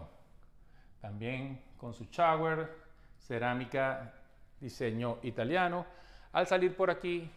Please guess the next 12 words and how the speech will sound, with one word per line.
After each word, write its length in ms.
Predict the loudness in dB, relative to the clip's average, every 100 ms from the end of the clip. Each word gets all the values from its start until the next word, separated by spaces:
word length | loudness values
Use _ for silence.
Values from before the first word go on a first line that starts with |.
| -10
ya 140 | -4 -2
nos 100 | -2
encontramos 460 | -6 -2 -2 -2
nuevamente 480 | -2 -2 -2 -4 -6
con 160 | -6 -2
el 100 | 0
open 360 | 0 -2 -4
concept. 480 | -4 -4 -4 -10 -16 -20 -20 -20 -20
Si 240 | -8 0 0
usted 220 | 4 4
está 200 | 6 4
buscando 640 | 4 0 0 0 -2 -8